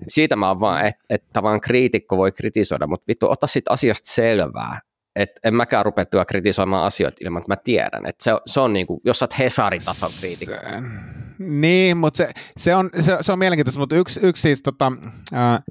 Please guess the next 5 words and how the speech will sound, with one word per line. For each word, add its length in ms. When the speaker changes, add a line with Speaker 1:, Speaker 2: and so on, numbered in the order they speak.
Speaker 2:
kirkossa, 540
kirkossa 400
työskentelevä 520
ihminen 340
sano, 240